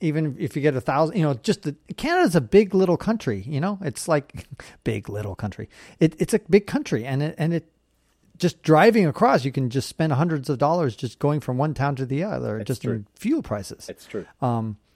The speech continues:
Speaker 2: It's
Speaker 1: and
Speaker 2: true.
Speaker 1: so if you're only charging a thousand dollars per speech, you could be spending hundreds of dollars just getting to the next town to do the next speech.
Speaker 2: Yeah, you're exactly
Speaker 1: And so
Speaker 2: right. This is certainly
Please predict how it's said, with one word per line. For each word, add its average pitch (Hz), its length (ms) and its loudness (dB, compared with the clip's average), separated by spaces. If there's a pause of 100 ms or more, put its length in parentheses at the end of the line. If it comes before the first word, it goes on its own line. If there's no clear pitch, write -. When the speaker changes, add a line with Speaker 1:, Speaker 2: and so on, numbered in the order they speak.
(160)
Speaker 2:
It's - 80 -8
Speaker 1:
and 127 100 -2
Speaker 2:
true. - 80 -4
Speaker 1:
so 143 160 6
if 135 140 2
you're 151 100 8
only 180 160 6
charging 151 360 6
a 131 40 0
thousand 156 340 2
dollars 139 280 4
per 123 180 -4
speech, 196 500 -4 (580)
you 151 120 0
could 147 220 2
be 139 100 0
spending 139 960 -2 (500)
hundreds 226 460 2
of 131 80 0
dollars 135 320 -2
just 127 320 -4
getting 233 360 4
to 160 100 2
the 139 100 2
next 135 340 -4
town 135 280 -2
to 131 80 -4
do 151 160 0
the 185 100 2
next 294 220 -4
speech. - 520 -10
Speaker 2:
Yeah, - 120 -6 (200)
you're 123 180 0
exactly 120 400 2
Speaker 1:
And 101 40 -2
so 135 120 2
Speaker 2:
right. - 140 -6
This 131 200 -2
is 151 240 2
certainly 175 800 2